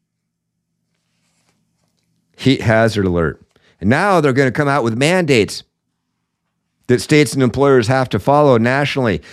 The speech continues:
The, the pretense he's using here is that employers are driving their workers like slaves and not allowing them to drink water as they work in hundred and fifty degree temperatures. Bullshit.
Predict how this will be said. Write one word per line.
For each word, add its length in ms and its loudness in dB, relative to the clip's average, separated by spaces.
The, 260 2
the 140 0
pretense 540 0
he's 200 2
using 300 0
here 380 0
is 120 0
that 140 2
employers 640 2
are 340 -2
driving 400 0
their 160 0
workers 380 0
like 180 -2
slaves 460 0
and 100 -4
not 160 0
allowing 420 0
them 120 0
to 80 -8
drink 280 0
water 600 0
as 160 -4
they 120 -4
work 320 -4
in 120 -4
hundred 260 2
and 100 0
fifty 240 0
degree 300 0
temperatures. 640 -2
Bullshit. 580 0